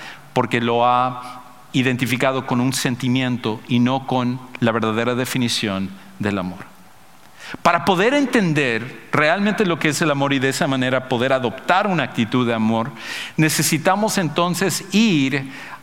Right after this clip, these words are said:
a lo que realmente significa el amor.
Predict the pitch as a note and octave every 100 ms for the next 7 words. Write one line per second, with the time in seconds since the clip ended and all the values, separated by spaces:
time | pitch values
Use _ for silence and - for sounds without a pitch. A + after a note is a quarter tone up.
0 | - - - D#3 D#3 D#3 D#3+ C#3+ D#3 E3+
1 | F#3+ G3+ F#3+ E3+ F3 D#3+ D#3+ - - D3+
2 | C3+ B2+ D#3 C#3+ D3 D3+ D3 D3+ - -
3 | - B2 A#2+ A#2 A2+ A#2+